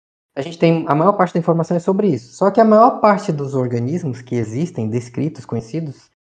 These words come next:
não são esses tipos de animais, né? São animais bem pequenos, são os insetos, né? São esses animaizinhos pequenos que a gente, é, vê assim em geral, acha que transmite doença e tal, mas é uma minoria que, na verdade, faz isso.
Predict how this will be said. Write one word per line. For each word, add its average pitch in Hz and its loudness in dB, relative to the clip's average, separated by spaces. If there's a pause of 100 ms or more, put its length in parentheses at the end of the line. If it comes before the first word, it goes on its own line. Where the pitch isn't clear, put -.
(380)
não 147 -2
são 214 4
esses 208 -2
tipos 131 -4
de 107 -6
animais, 110 -2
né? 107 -10
São 139 -8
animais 156 0
bem 175 -2
pequenos, 185 0
são 160 0
os 151 0
insetos, 208 0
né? 117 -8 (640)
São 135 -4
esses 147 0
animaizinhos 165 4
pequenos 175 0
que 160 0
a 139 -2
gente, 147 -6 (440)
é, 120 -4
vê 123 0
assim 143 -4
em 139 -4
geral, 123 -2
acha - -8
que - -18
transmite 117 -8
doença 123 -4
e 117 -8
tal, 139 -4
mas 156 -4
é 156 -4
uma 175 -2
minoria 196 -2
que, - -8
na 127 -2
verdade, 110 -4
faz 107 -6
isso. - -14